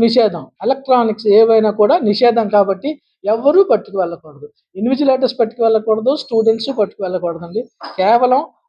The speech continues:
ఒక చీఫ్ సూపరింటెండెంట్కి మాత్రమే స్టేట్మెంట్ చెప్పడానికే ఇది పట్టుకుని వెళ్ళి ఉండమని చెప్పడం జరిగింది.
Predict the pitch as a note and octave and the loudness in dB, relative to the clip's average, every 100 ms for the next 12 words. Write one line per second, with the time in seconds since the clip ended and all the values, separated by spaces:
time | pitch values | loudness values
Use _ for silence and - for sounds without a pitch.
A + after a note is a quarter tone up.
0 | - G3+ A#3 - C4 F4 - D#4 D4 B3+ | -14 -10 -10 -2 0 0 2 2 2 0
1 | C4+ A#3 A#3 A#3 A3+ E4+ - - _ - | 0 0 0 0 0 -2 -6 -20 _ -20
2 | _ _ _ _ _ _ _ _ - - | _ _ _ _ _ _ _ _ -20 0
3 | A#3+ B3 C4 B3+ - A3+ A3+ C4+ C4 D4 | 2 2 0 0 0 -2 0 0 2 2
4 | D4 A3+ G3+ C#3+ A#2 - - - _ _ | 2 2 2 2 -2 -6 -14 -20 _ _
5 | G3+ F#3+ C4 B3 A3 B3 G4+ G#3+ G#3+ G#3 | -8 -4 -2 2 2 2 0 0 0 -2
6 | G#3 F#3 - G#3+ G3 F#3+ F#3+ F#3+ | -2 -2 -2 -2 0 -2 -2 -4